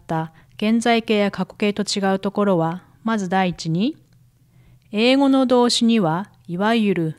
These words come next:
未来形という形がないんですね。ですから、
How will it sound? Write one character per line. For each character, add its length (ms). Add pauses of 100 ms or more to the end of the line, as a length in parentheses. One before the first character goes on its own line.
(140)
未 160
来 260
形 480
と 60
い 80
う 80
形 360
が 120
な 140
い 60
ん 60
で 80
す 140
ね。 260 (800)
で 100
す 140
か 100
ら、 260